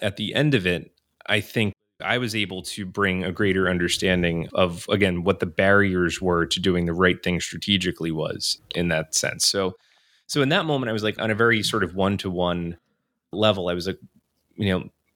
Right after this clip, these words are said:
listening, right? You have to hear what the other person is saying. I mean, you can talk and talk and talk and talk, but it's, it's not really gonna do much good if those walls are up. That was the moment.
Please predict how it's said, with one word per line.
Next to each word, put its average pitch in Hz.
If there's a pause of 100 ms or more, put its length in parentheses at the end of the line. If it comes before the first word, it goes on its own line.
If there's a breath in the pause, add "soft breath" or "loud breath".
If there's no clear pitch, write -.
(120)
listening, 90
right? 85
You 95
have 98
to -
hear 95
what 85
the 87
other 82
person 85
is 85
saying. 80
I 80
mean, 80
you 85
can 82
talk 90
and 87
talk 80
and -
talk -
and -
talk, 82
but -
it's, -
it's -
not 92
really 90
gonna 85
do 85
much 82
good 85 (160)
if -
those 85
walls 82
are 80
up. 76 (360)
That 92
was 98
the 90
moment. 76